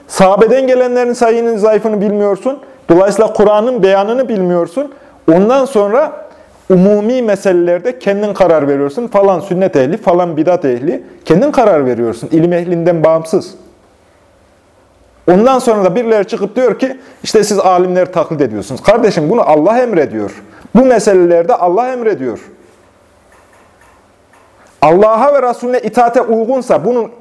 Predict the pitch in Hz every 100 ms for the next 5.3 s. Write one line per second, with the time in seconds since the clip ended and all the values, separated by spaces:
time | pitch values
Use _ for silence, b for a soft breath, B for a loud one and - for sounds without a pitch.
0 | 202 - 190 214 233 240 233 233 240 190
1 | 190 226 214 220 190 B B B - _
2 | - 190 196 233 233 233 233 262 240 -
3 | 208 233 233 226 214 165 214 202 - 208
4 | 214 226 254 214 190 254 - 208 226 285
5 | 285 285